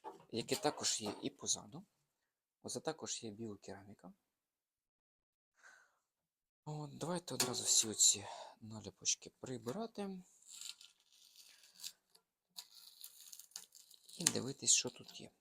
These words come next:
Ну, відклеюється, скажімо так, не дуже, але відклеюється і навіть, в принципі,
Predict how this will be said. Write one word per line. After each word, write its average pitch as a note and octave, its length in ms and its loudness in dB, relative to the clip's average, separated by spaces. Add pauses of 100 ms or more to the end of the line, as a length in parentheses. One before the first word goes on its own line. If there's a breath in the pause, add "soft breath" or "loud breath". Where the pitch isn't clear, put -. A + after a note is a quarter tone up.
(180)
Ну, A3 120 -2
відклеюється, E3 580 4
скажімо C#3+ 320 -2
так, - 220 0
не D#3+ 80 0
дуже, D#3+ 380 -2 (160)
але D#3 200 -6
відклеюється D3+ 580 0
і A2 40 -6
навіть, B2 360 -4 (1120)
в - 20 -20
принципі, - 560 -2